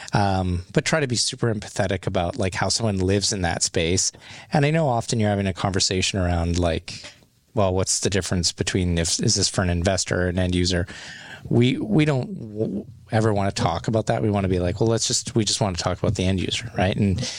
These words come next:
and we think it adds value to the investor either way, obviously. So we just try to think about livability in the, in the actual unit. And then when you go to, like, you know, obviously amenity,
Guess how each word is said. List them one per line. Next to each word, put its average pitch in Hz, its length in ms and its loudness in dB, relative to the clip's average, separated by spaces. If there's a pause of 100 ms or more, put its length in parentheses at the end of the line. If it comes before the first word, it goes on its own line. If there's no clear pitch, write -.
(200)
and 101 340 2
we 101 160 4
think 98 220 2
it - 140 -6
adds 92 260 2
value 90 300 2
to 82 260 2 (120)
the 104 140 4
investor 92 440 2
either 87 220 2
way, 101 400 0
obviously. 107 640 2 (500)
So 123 200 2
we 120 80 4
just 123 180 0
try 110 160 2
to 98 80 0
think 104 220 -2
about 90 260 0
livability 95 720 2
in 87 120 -2
the, 160 140 -2
in 110 80 4
the 95 120 4
actual 92 360 2
unit. 107 580 2 (760)
And 131 140 4
then 151 120 4
when 120 100 2
you 101 120 2
go 95 160 2
to, 92 80 0
like, 78 480 -4 (540)
you 107 80 2
know, 85 240 -2 (180)
obviously 92 560 0
amenity, 92 640 0